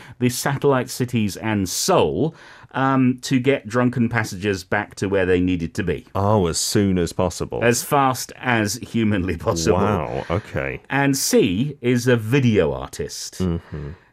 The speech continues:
Speaker 1: And Judith was Kay's girlfriend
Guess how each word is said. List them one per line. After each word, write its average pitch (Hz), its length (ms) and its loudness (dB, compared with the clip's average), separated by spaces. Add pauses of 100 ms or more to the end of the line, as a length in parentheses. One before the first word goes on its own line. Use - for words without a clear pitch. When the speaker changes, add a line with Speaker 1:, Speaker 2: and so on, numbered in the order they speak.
(120)
Speaker 1:
And 131 540 0
Judith 123 760 0 (140)
was 113 260 -2
Kay's 113 420 0
girlfriend 104 920 0